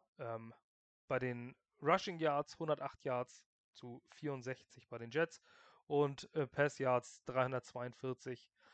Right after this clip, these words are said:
auf Seiten der Falcons und hundertsechsundsechzig auf Seiten der Jets. Ähm,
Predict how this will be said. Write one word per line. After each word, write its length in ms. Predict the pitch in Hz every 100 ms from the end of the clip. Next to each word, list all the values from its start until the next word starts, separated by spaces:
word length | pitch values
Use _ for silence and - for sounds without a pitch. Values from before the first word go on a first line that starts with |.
| _ -
auf 140 | 113
Seiten 240 | 120 113
der 80 | 120
Falcons 460 | - 123 120 117 -
und 180 | 123 135
hundertsechsundsechzig 920 | 127 117 - 117 - 117 113 - 123
auf 80 | -
Seiten 240 | 113 113
der 100 | 107
Jets. 300 | 117 107 - - - - - - - - - - _
Ähm, 360 | 160 143 143